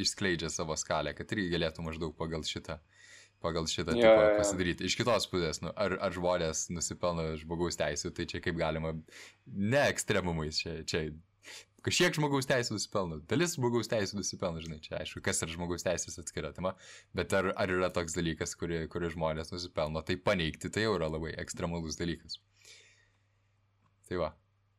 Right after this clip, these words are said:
Speaker 2: Jo. Jo, aš tai, nu, man iš karto, aš irgi, vat, kai pamačiau šitus, tai man,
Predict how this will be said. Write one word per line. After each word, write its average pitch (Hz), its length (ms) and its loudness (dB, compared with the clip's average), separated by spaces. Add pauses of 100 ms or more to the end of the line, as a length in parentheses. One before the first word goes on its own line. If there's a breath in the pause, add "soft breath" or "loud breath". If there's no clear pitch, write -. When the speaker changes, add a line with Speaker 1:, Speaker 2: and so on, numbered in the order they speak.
Speaker 2:
Jo. 107 200 10 (1300 soft breath)
Jo, 110 120 12 (180)
aš 113 240 10
tai, 117 160 10
nu, 117 160 6
man 120 160 10
iš - 80 4
karto, 104 320 8
aš - 60 2 (100)
irgi, 95 160 4
vat, 90 160 2
kai 95 160 2
pamačiau 95 340 0
šitus, - 300 -2
tai 104 160 2
man, 98 220 8